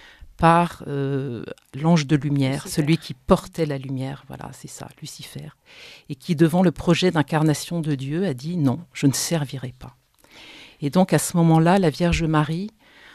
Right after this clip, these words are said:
Speaker 1: en disant : « Moi, je servirai Dieu », elle répare
Speaker 2: Répare,
Speaker 1: par
Speaker 2: ouais.
Speaker 1: cette parole l'affront qui a été fait par un, par l'ange, par l'ange déchu.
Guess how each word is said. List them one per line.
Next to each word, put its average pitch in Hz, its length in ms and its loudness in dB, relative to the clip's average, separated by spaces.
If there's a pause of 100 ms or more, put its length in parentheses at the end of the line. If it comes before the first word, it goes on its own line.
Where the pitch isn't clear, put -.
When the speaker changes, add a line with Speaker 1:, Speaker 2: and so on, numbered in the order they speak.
Speaker 1:
en 143 120 -2
disant : « 160 400 2
Moi, 160 280 4
je 160 140 0
servirai 156 640 -2
Dieu », 147 340 -8 (720)
elle 151 160 6
répare 143 460 0
Speaker 2:
Répare, - 440 -14
Speaker 1:
par 165 120 0
Speaker 2:
ouais. - 80 -10
Speaker 1:
cette - 160 -6
parole 147 500 0
l'affront 156 500 -2
qui - 160 -14
a 143 40 -4
été 135 180 -10
fait 147 360 -6 (100)
par 151 200 -4
un, 131 400 -10 (140)
par 151 180 -2
l'ange, 143 380 -4 (640)
par 143 120 -4
l'ange 151 260 4
déchu. - 460 2